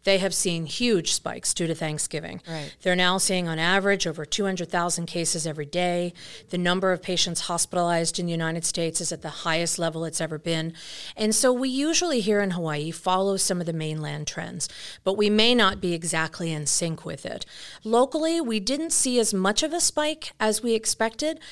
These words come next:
Speaker 1: In fact, opening up tourism did not lead to the huge spike everyone worried about, because part of that is people had to be tested before they came.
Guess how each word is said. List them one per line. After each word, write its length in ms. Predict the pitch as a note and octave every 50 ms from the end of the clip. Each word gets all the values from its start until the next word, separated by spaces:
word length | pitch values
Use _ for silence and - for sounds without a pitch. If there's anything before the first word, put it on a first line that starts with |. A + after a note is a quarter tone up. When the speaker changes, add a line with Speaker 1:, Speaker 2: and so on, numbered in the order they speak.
| - - - -
Speaker 1:
In 160 | - G#3 G#3+
fact, 340 | G#3 - A#3+ A#3 A#3 A3+ C#4
opening 380 | - G#3+ G#3+ - C4+ C#4 C4+ C4
up 140 | A#3+ A#3 -
tourism 580 | - - G#3+ A3+ B3 C4 C4+ C4 C#4 C#4+ D4
did 220 | C4 - G3 F3+ G3
not 320 | G3 G3+ G#3+ A3 A#3 A#3+
lead 340 | - - G#3+ A3 A3+ A#3 A3+
to 120 | - A3
the 60 | G3+
huge 340 | F#3 - - G3 G3+ G3+ -
spike 360 | - - - G3+ G3 G3 F#3+
everyone 460 | - F3+ E3+ G3 F#3 F3+ F3 E3 D#3+ E3
worried 320 | D#3+ E3 E3+ F#3 G3+ A3
about, 400 | A3+ G#3 A#3 A#3+ B3+ B3+ - - - - - - - - - _ _
because 420 | - G#3 - - - B3 A#3+ A3+ A3
part 320 | - - - A#3 C#4+ F#4+
of 80 | G4 B3
that 180 | F3+ E3 D#3+
is 240 | D#3+ D#3 E3 F3 F3+
people 380 | - - - G3+ G#3 - A3 G3
had 220 | E3 G3 G3+ G3
to 60 | G#3 G3
be 100 | G#3+ G#3
tested 540 | - - - F3 E3+ - - G3 G3 F#3+
before 360 | - A3+ G#3+ G#3+ - F3 F3 F3+
they 140 | F#3 G3+
came. 460 | A3 - - - C4+ D#4 C4+ - -